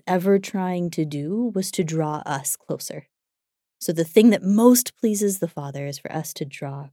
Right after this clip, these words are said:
closer. And I find it so fascinating that immediately after this, it says, "As he spoke thus, many believed in him."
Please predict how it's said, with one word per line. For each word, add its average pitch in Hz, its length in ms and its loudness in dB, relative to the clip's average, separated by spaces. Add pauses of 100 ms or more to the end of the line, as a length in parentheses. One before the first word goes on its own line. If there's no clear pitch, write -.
(140)
closer. - 460 -12 (840)
And 202 240 4
I 247 100 6
find 254 240 6
it 240 120 2
so 254 140 6
fascinating 214 560 2
that 170 100 4
immediately 185 460 2
after 170 260 0
this, 160 220 -2
it - 100 -6
says, 160 380 0
"As 214 220 2
he 226 140 0
spoke 190 400 0
thus, 151 360 -2
many 165 360 0
believed 147 480 -6
in 143 100 -12
him." 160 260 -12